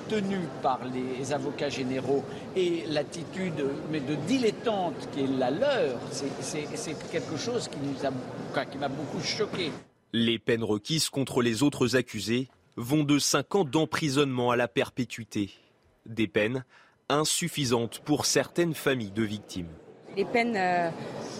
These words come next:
Speaker 3: sont justifiées. Après, elles ne sont pas assez fortes pour certains des accusés. Après, forcément, on ne sera jamais satisfait, euh,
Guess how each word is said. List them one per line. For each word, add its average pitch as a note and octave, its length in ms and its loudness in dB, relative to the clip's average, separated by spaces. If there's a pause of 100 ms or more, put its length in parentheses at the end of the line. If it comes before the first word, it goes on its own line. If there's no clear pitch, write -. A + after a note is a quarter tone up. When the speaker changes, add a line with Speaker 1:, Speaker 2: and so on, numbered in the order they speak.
(200)
Speaker 3:
sont G3+ 200 2
justifiées. A#3 680 2
Après, - 280 2
elles A#3+ 60 4
ne A3 40 -4
sont G#3+ 160 -2
pas A#3 140 4
assez A3+ 240 2
fortes A#3 300 0
pour G3 120 -4
certains G#3+ 360 0
des G3 200 2
accusés. G#3 500 2 (160)
Après, A#3 300 2
forcément, A#3 440 2
on - 20 4
ne A3+ 40 0
sera G#3 200 0
jamais A3 260 4
satisfait, A3+ 720 0
euh, F#3 200 6